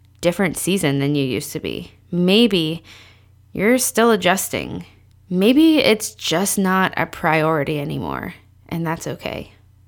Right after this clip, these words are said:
It's okay to take time to adjust.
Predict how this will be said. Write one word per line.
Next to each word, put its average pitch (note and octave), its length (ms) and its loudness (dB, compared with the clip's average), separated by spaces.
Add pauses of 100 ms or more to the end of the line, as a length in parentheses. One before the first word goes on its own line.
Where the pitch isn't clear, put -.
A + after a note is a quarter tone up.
(720)
It's - 160 -6
okay F#3 380 4
to F3 100 0
take E3+ 240 -4
time E3 320 -4
to D#3 140 -6
adjust. D3+ 640 -4